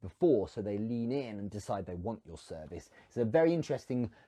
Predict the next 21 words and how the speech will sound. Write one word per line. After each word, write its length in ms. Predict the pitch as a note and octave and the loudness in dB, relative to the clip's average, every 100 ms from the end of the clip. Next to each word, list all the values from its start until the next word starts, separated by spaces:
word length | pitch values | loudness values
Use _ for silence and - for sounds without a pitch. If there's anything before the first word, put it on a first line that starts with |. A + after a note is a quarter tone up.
| _ | _
topic 340 | - C#3+ C3+ C3 | 4 4 6 4
of 160 | B2 | 2
conversation, 680 | - A#2+ A2+ B2+ A2 - G#2 - | 2 -2 -2 0 0 0 -4 -2
and 80 | A#2 | -4
you'll 120 | A2 | 0
see 100 | C3+ | 4
a 60 | |
lot 140 | C3 C#3+ | 6 6
of 100 | A2 | 4
marketers 560 | C#3 C3+ A#2 A#2 G#2+ | 4 4 2 -4 -2
use 300 | A2 C3+ A#2 | 2 2 0
the, 300 | - A#2+ G#2 - - _ - | -2 -2 -2 -6 -12 _ -4
uh, 480 | A2 G#2+ G#2 G#2 G#2 G#2 | 2 4 4 2 2 2
the, 320 | A2 F#2+ G2 G#2+ | 2 2 -2 -4
the 100 | G#2 | -4
seven 400 | - B2+ G#2+ A2+ | 0 0 0 -4
at 100 | - | -2
the 140 | G#2+ | -2
end, 300 | G2 F#2+ F2 | -2 -4 -4
for 80 | G#2+ | -4
example, 680 | F2 G2+ F#2+ F#2 G2 F2+ | -2 -2 -4 -4 -2 -2